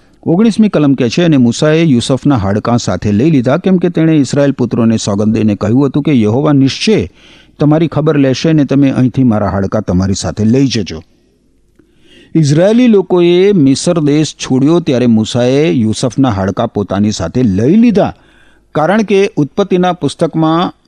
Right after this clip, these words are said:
આપણે જ્યારે અભ્યાસ કરતા હતા ત્યારે એના પચાસમા અધ્યાયની ચોવીસ અને પચીસ કલમોમાં આપણે જોયું હતું,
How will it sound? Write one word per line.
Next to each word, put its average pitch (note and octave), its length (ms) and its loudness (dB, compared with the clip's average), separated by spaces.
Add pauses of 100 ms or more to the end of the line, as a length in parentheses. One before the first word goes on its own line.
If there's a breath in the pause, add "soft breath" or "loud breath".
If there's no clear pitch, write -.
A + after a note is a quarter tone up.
(120)
આપણે D3 200 -4
જ્યારે D3 200 0
અભ્યાસ C3+ 460 -2
કરતા E3+ 340 -2
હતા D#3+ 200 -2
ત્યારે F#3+ 240 -2
એના F3 200 0
પચાસમા D3 520 -2
અધ્યાયની B2+ 320 2
ચોવીસ A#2 380 -2
અને A2+ 120 0
પચીસ A2 420 -6
કલમોમાં G#2+ 680 -2
આપણે B2 200 -2
જોયું F3 300 2
હતું, C3 260 -2